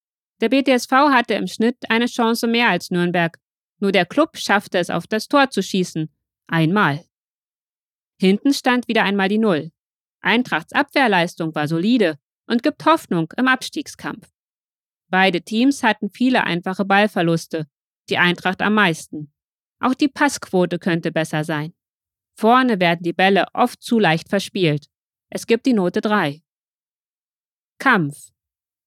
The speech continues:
Eintracht zeigte kämpferisch vielleicht die beste Saisonleistung. Die meisten Zweikämpfe gingen an die Löwen. Außerdem hatten sie eine überdurchschnittliche Herausforderungsintensität. Duelle,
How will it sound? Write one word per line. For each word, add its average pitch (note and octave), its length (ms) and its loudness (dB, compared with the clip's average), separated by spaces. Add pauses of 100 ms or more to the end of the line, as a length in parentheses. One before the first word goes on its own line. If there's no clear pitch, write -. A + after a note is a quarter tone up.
(640)
Eintracht B3+ 480 0
zeigte G#3 380 -2
kämpferisch F#3+ 580 -4
vielleicht F#3 340 0
die G#3 80 -6
beste A#3 440 0
Saisonleistung. D#3 760 -4 (500)
Die F3 100 -2
meisten F#3 360 2
Zweikämpfe A3 600 0
gingen F3 240 -2
an D#3 120 -2
die F#3+ 100 0
Löwen. F#3 500 2 (460)
Außerdem C#4 560 0
hatten C4 260 0
sie G#3+ 100 0
eine F3+ 260 0
überdurchschnittliche A3+ 880 -2
Herausforderungsintensität. F3 1600 -2 (500)
Duelle, G#3 580 2